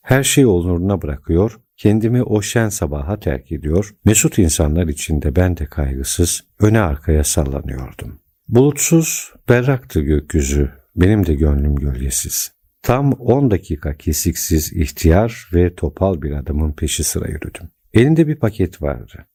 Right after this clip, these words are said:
Bütün vücuduyla yürüyor, hızlı gidebilmek için olanca kuvvetini harcıyordu. Sarf ettiği enerjiden soluduğunu duyuyordum. Paketini taşıyabileceğim aklıma geldi. Daha sonra Graensen Caddesi'nde Hannah Foley'e rastladım.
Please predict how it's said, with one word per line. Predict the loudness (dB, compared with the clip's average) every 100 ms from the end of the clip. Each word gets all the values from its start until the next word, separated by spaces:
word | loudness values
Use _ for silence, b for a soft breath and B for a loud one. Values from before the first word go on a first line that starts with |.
| -2
Bütün | 0 4 2
vücuduyla | 2 0 0 0 0
yürüyor, | 0 2 2 2 -4 _ _
hızlı | 2 2 2
gidebilmek | 2 2 2 2 2 0
için | 0 0 0 -6 _
olanca | 0 2 2 -2 -4
kuvvetini | 0 0 2 0 -2
harcıyordu. | 0 -4 -6 -6 -6 -8 -8 -8 -10 _ -8
Sarf | 0 0 2
ettiği | 0 2 2
enerjiden | 2 2 0 -2 0 0
soluduğunu | 0 -2 -2 0 0 0
duyuyordum. | 0 -2 -2 -4 -6 -8 -10 -12 _ _ _ _ -2
Paketini | -2 0 2 0
taşıyabileceğim | 0 -2 2 2 0 -2 -2 -2
aklıma | -4 -8 -8 -6
geldi. | -8 -10 -12 -18 -20 _ _ _ _ 2
Daha | 2
sonra | 2 2 4 4
Graensen | 2 2 0 -2 -4
Caddesi'nde | -4 -6 -6 -4 0 2 2 0 -6
Hannah | -2 0 0
Foley'e | 0 0 0 -4 -6
rastladım. | -8 -6 -8 -8 -12